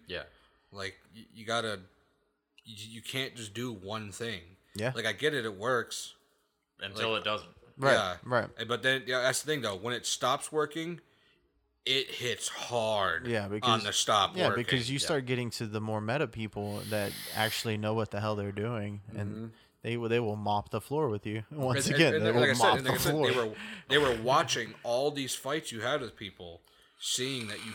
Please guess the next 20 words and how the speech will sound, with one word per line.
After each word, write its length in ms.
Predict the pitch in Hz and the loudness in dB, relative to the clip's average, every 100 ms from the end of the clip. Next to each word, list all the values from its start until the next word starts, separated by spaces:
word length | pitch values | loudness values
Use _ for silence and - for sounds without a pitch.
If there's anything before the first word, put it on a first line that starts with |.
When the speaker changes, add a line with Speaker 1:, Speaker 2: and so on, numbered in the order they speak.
| - | -8
Speaker 2:
keep 140 | 123 98 | -8 -8
doing 320 | 107 123 110 87 | -6 -4 -4 -6
that. 260 | 85 87 - _ | -10 -10 -16 _
Speaker 1:
Yeah. 140 | - 92 110 | -8 -8 -8
Speaker 2:
And 80 | 110 | -2
now 120 | 113 | -2
they're 140 | 113 117 | 0 0
like, 280 | 107 98 - - - - _ - | 0 -2 -10 -18 -20 -20 _ -10
"Okay, 380 | 123 113 113 127 _ _ | -2 0 0 -2 _ _
so 260 | - 123 104 | -6 -4 -4
he's 100 | 107 | -4
gonna 160 | 120 120 | -4 -4
try 140 | 127 | -4
to 60 | 110 | -4
parry 260 | 123 110 | -4 -4
right 180 | 104 95 | -4 -8
here. 380 | 95 110 110 120 - - _ | -8 -6 -6 -6 -14 -20 _
When 140 | 113 | -6
he 100 | 113 | -6
re-, 140 | 101 | -8